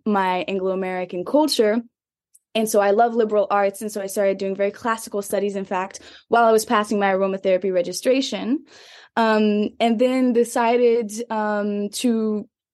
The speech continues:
put that on hold, the more academic, um, classic studies, to really, it just seemed obvious at some points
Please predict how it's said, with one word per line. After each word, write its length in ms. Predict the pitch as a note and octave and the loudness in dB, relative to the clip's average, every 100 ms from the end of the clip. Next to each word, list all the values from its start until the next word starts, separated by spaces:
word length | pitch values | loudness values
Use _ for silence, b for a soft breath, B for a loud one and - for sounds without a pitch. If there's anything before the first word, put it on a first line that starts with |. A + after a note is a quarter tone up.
| - | -2
put 220 | E4 A#3 | -2 2
that 320 | G#3+ G#3+ A#3 | 2 2 2
on 160 | A3+ G#3+ | 0 0
hold, 520 | G#3 G#3 B3+ F#4+ G4 - - b b | 0 2 2 0 -2 -14 -18 b b
the 320 | A#3 A3+ G#3+ G#3 | -6 -2 0 2
more 260 | G#3 G#3 | 2 2
academic, 960 | G#3 A3 A#3+ G#3 A3 A#3 A#3 - - - | 0 0 0 2 2 0 -4 -10 -18 -4
um, 320 | A3 G#3 G3+ G3+ | 0 2 2 -2
classic 720 | - A3 G#3+ - A#3+ A#3+ - | 0 0 0 0 0 0 -10
studies, 680 | - - A3 A#3+ D4+ E4 - B B | -10 -2 0 2 2 0 -10 B B
to 260 | - C4+ A3+ | 0 0 2
really, 500 | G#3+ C4+ C4+ A#3+ G#3+ | 0 0 0 0 -2
it 80 | G#3+ | -2
just 160 | C4 | -2
seemed 160 | E4+ C4+ | 0 0
obvious 440 | - G#3 G3+ F#3 G#3 | 2 2 0 -4 -6
at 100 | G#3+ | -10
some 180 | G3 G3+ | -8 -6
points 420 | G#3 B3 - | -4 -6 -8